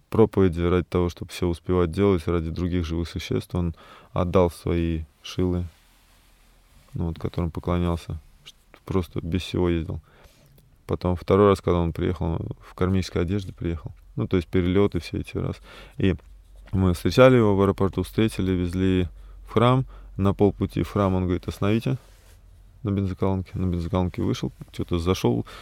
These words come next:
за дом. И там прямо на ходу, прямо вообще до, ну, до тебя обернулся, штаны снял, все переоделся, тилку нанес, все готовый такой раз. В храм приехали уже,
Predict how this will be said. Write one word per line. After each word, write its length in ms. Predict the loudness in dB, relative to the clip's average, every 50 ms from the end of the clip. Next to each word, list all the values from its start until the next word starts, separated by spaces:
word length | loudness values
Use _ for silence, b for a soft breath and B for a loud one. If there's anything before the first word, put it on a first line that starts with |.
| B B
за 140 | -6 -4 -2
дом. 240 | 0 2 2 0 0 B B B B -6
И 100 | -4 -2
там 240 | 0 2 2 2 4
прямо 300 | 4 4 4 4 4 2
на 80 | 2
ходу, 440 | 2 2 0 2 4 4 4 4 2 2
прямо 300 | 2 2 4 4 4 2
вообще 460 | 0 0 -2 0 2 4 4 2 0 B B B B B B B -20 -20 -10 -6
до, 300 | -2 4 6 6 6 6 4 0 -8 -18 -12
ну, 380 | -6 -2 0 2 2 2 0 0 -4 -8 -14 -18 -10 -6
до 240 | -2 2 2 2 4
тебя 160 | 4 2 2
обернулся, 800 | 2 2 2 2 2 2 2 2 2 0 0 0 0 0 0 -2
штаны 400 | -4 -6 -6 -4 -2 0 0 -2
снял, 300 | -2 -2 -2 0 0 -2
все 160 | -2 -4 -8 -6
переоделся, 580 | -2 0 2 2 2 2 2 0 0 -2 -4 -10
тилку 380 | -8 -6 -6 -6 -4 -4 -2
нанес, 340 | -2 0 0 -2 -2 -4 -6
все 200 | -8 -8 -6 -4
готовый 360 | -4 -4 -2 -2 -2 -4 -2
такой 300 | -4 -8 -6 -4 -2 0
раз. 100 | 0 -2
В 120 | -4 -6 -4
храм 200 | -4 -2 -2 -2
приехали 380 | -2 -2 -2 -2 -2 -4 -4 -4
уже, 200 | -4 -4 -4